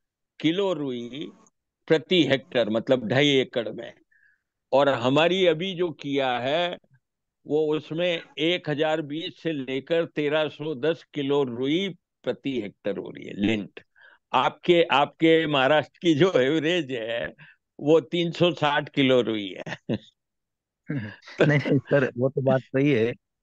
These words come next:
Speaker 2: लेकिन
Speaker 1: हाँ।
Speaker 2: मेरे, अ, किसान का कहना है, मेरे बाजू में बैठा है, उनको हिंदी नहीं आती,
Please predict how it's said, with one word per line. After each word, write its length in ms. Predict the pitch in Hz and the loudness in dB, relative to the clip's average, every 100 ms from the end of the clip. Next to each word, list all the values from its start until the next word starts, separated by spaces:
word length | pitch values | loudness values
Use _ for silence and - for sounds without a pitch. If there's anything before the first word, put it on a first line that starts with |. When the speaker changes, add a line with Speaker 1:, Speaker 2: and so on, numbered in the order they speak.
| - | -4
Speaker 2:
लेकिन 300 | 143 - 131 | -2 0 2
Speaker 1:
हाँ। 260 | 135 131 - | 4 4 0
Speaker 2:
मेरे, 580 | 165 160 151 156 160 185 | -6 -8 -8 -6 -6 -6
अ, 500 | 175 160 156 135 127 _ _ _ | -4 2 2 2 -2 _ _ _
किसान 720 | 123 - 139 - 165 170 180 175 | -18 -10 -8 -6 -6 -8 -12 -10
का 160 | 165 | -8
कहना 540 | 156 - 147 156 156 160 | -8 -8 -8 -6 -2 -2
है, 120 | 156 | -2
मेरे 260 | 147 143 | -4 -4
बाजू 320 | 139 131 131 151 | -2 -4 -6 -8
में 160 | 156 | -6
बैठा 260 | 139 139 139 | -4 -4 -4
है, 120 | 143 | -4
उनको 320 | 143 135 139 | -4 -6 -6
हिंदी 360 | 139 123 139 151 | -4 -4 -6 -8
नहीं 220 | 165 185 151 - - 139 | -6 -6 -8 -12 -8 -4
आती, 380 | 139 143 160 | -4 -4 -4